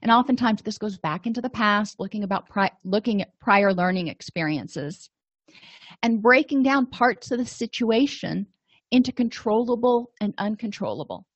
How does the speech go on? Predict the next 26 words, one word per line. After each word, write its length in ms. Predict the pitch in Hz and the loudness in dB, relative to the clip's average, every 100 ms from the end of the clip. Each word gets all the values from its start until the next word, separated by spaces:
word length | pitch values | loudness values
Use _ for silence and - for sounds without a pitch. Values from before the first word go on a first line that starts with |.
| _ _ _ - - | _ _ _ -20 -20
So 380 | - - 226 220 | -6 4 4 4
your 200 | - 226 | 2 -2
boss 420 | 214 175 247 262 | 2 4 4 2
came 320 | - 269 233 226 | -2 0 2 2
in 420 | 220 226 220 220 - | 2 2 0 -2 -2
and 480 | 190 190 180 170 - _ _ | -2 -2 -4 -8 -14 _ _
you 180 | - 214 | -2 0
had 240 | 214 214 | 2 0
your 100 | 214 | -2
annual 420 | 214 214 214 208 | -2 -2 -2 -2
review 480 | 202 185 196 196 196 | -4 -6 -2 -2 0
and 100 | 175 | -4
it 100 | - | -2
wasn't 280 | 208 220 220 | -2 0 -2
a 40 | |
good 200 | 185 196 | -4 -4
review, 560 | 185 185 190 180 175 180 - _ _ _ _ - - _ | -4 -6 -4 -4 -4 -6 -14 _ _ _ _ -20 -20 _
and 400 | 202 196 190 196 | 0 2 2 -2
you 300 | 190 233 240 | 0 0 2
are 200 | 202 180 | 2 0
really 460 | 180 220 214 202 - | 0 -4 -4 -6 -6
angry 560 | 185 180 165 110 101 185 - - | -4 -4 -6 -10 -12 -16 -16 -10
because 300 | 196 180 180 | -6 -6 -6
you 100 | 208 | -8
feel 400 | - 214 196 190 | -6 -2 -2 0
like 320 | 175 175 175 | 0 0 -4